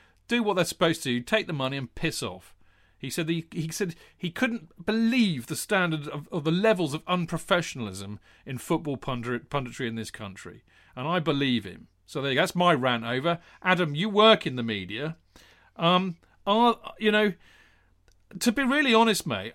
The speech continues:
I, I don't have a problem with the media being biased. If, I mean, you know, I, I'm biased <laughs> when I write for stuff. I mean, you, you have to publish it. Cundy is, like, uh, fighting a, a one-man battle to be as biased as possible for Chelsea on Talk Sport.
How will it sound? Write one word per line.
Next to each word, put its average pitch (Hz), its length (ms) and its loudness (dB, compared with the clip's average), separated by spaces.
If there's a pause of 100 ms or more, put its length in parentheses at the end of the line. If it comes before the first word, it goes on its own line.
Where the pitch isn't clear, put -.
(120)
I, 226 220 2
I 254 140 4
don't 254 200 4
have 202 220 4
a 196 60 -4
problem 185 500 2
with 120 100 -2
the 120 60 -6
media 120 340 0
being 107 280 -2
biased. 101 420 -4
If, 185 160 -4
I 185 80 -2
mean, 214 200 0 (260)
you 214 120 -4
know, 160 320 0 (160)
I, 196 200 2
I'm 247 200 2
biased 202 500 -2
<laughs> - 20 -10
when 180 160 2
I 233 180 12
write 196 340 2
for 175 100 -2
stuff. 180 360 0
I 208 60 4
mean, 214 140 0
you, 202 260 2 (200)
you 190 200 4
have 220 200 6
to 311 80 0
publish 247 560 0
it. 123 200 -4 (340)
Cundy 214 600 6 (300)
is, 185 240 -2
like, 202 220 2
uh, 175 220 -6
fighting 214 400 2
a, 196 260 0
a 190 60 2
one-man 196 560 2
battle 185 340 6
to 165 100 -2
be 175 140 0
as 160 140 2
biased 190 420 0
as 165 100 -4
possible 170 540 0
for 170 100 -10
Chelsea 175 460 -2
on 156 160 -2
Talk 165 300 -2
Sport. 151 560 -2